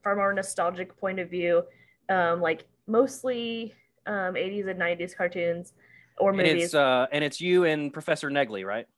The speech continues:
Speaker 1: Y-, yes.
Speaker 2: Yeah. See, I said his name correctly this
Speaker 1: You
Speaker 2: time.
Speaker 1: did. Good job.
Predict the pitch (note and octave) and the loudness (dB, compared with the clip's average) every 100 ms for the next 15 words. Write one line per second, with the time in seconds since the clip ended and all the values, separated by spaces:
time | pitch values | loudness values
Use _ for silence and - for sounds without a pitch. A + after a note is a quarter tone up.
0 | _ - G3+ E3 - - - - - G2+ | _ -6 -2 -2 -4 -14 -20 -20 -8 0
1 | B2+ A#2+ - C3+ B2 - A#2+ A#2 A#2+ - | 2 0 -2 -2 0 0 -2 -4 -8 -6
2 | G#2 G#2+ G#2 A2+ - - E2+ - B2+ - | -6 -6 -8 -10 -10 -12 -8 -4 -4 -4
3 | - - - | -6 -8 -12